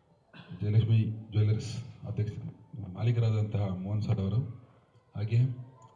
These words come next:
ಆ, ಸ್ವಾಗತ ಸಮಿತಿಯ ಅಧ್ಯಕ್ಷರಾಗಿ ಬಿ ಎನ್ ಪ್ರಕಾಶ್ ರವರು, ಹಾಗೆ ಸ್ಮರಣ ಸಂಚಿಕೆಯ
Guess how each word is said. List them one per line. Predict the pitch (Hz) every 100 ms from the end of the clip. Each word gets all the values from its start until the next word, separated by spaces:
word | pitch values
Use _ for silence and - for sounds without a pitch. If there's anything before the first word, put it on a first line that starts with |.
| _ _ -
ಆ, | 95 101 101 95 - - - - -
ಸ್ವಾಗತ | 117 123 117
ಸಮಿತಿಯ | - 117 117 117 113 107 107 -
ಅಧ್ಯಕ್ಷರಾಗಿ | - 113 - - 113 107
ಬಿ | 104
ಎನ್ | 113 104
ಪ್ರಕಾಶ್ | 107 117 110 110
ರವರು, | 101 98 117 - - - - _ _
ಹಾಗೆ | 107 107 107 107 - - - _ - -
ಸ್ಮರಣ | 113 135
ಸಂಚಿಕೆಯ | 135 120 120 113 113